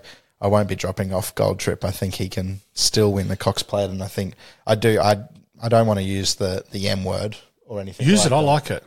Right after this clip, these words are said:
Speaker 1: No, I, I won't because <laughs> I'm, I'm too invested. But I, I do think he's a good thing in the Melbourne Cup.
Speaker 2: I'll be jumping on.
Speaker 1: Mm.
Speaker 2: I'll be jumping off of that run 'cause it, it, it ran into a fair bit of trouble.
Speaker 1: Yep.
Speaker 2: It's, uh,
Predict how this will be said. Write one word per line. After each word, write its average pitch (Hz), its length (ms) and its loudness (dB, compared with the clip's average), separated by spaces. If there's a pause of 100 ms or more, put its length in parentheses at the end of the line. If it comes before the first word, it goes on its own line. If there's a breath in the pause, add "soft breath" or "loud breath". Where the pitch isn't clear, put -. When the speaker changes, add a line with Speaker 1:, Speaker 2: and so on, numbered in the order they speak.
Speaker 1:
No, 104 240 0
I, 101 80 0 (160)
I 104 40 0
won't 101 320 -4
because 101 460 -6
<laughs> - 0 -
I'm, 104 320 -4
I'm 104 240 -4
too 107 140 -2
invested. 101 560 -2
But 104 180 -2 (340 loud breath)
I, 107 60 2 (100)
I 113 120 2
do 113 180 2
think 101 200 -2
he's 95 140 -6
a 95 40 -6
good 95 180 -6
thing 95 180 -6
in 98 80 -6
the 98 60 -6
Melbourne 90 320 -4
Cup. - 240 -6 (1700 loud breath)
Speaker 2:
I'll 127 120 10
be 123 80 6
jumping 104 300 2
on. 80 160 -10 (360)
Speaker 1:
Mm. 95 260 -10 (240)
Speaker 2:
I'll 147 100 4
be 143 60 2
jumping 117 320 0
off - 180 -4
of 101 60 -12
that 95 160 -2
run 90 180 -6
'cause 120 180 0
it, 160 280 4
it, 139 200 -2 (280)
it 143 200 -2
ran 131 200 2
into 120 220 0
a 104 40 -6
fair 113 220 -2
bit 104 120 -6
of 98 80 -12
trouble. 135 380 -10 (240)
Speaker 1:
Yep. - 320 -6
Speaker 2:
It's, - 440 -2
uh, 104 500 4